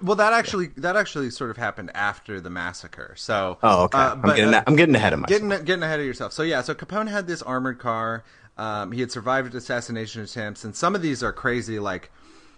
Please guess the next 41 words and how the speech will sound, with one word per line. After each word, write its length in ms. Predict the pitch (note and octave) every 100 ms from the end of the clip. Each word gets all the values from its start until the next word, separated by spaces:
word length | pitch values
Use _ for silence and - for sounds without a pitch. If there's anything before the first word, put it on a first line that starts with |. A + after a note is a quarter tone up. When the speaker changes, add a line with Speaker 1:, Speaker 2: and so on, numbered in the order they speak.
| _ _ _ _
Speaker 1:
his 300 | - C#3+ D#3+
car 340 | - D3+ C#3+ C#3
was 440 | C3 B2 G#2+ - -
driving 680 | A#2 B2+ B2 B2+ A#2+ B2 A#2
down 240 | C#3 B2+
the 60 | A#2
street, 460 | - B2+ A#2 A#2
and 520 | G#2+ G#2+ G2+ G2+ F#2+ -
a 60 | C3+
couple 280 | A#2 A2+ A2
of 140 | F#2
dudes, 480 | A2+ A2 G#2 F#2+ - _ _ -
you 140 | A#2
know, 160 | G2 F#2+
ran 280 | G2 A2+ A2
up 120 | G2+
alongside 420 | G#2 G2+ F#2 G2+
it 80 | F#2+
with 180 | G#2 F#2
Tommy 300 | G#2+ G2 F#2+
guns 280 | F#2 F#2 F2+
and 80 | E2
just 380 | F2+ D#2+ - - _ - _ _
blasted 600 | G#2 G#2 A#2 A#2 A#2+ -
the 80 | G2
hell 220 | F#2+ G2+ G2
out 120 | F#2
of 80 | E2+
it. 180 | E2+
But 140 | E2 A#2
he, 140 | -
Speaker 2:
But 120 | B2 A2
he 80 |
wasn't 360 | G#2+ A2+ G2+ F#2+
in 120 | G2
it. 80 | F2+
Speaker 1:
Yeah, 220 | A#2+ G#2+
wasn't 340 | G#2 A#2+ A2 G#2+
in 60 |
the 60 | G2+
car. 560 | - G2+ F#2 F2+ F2+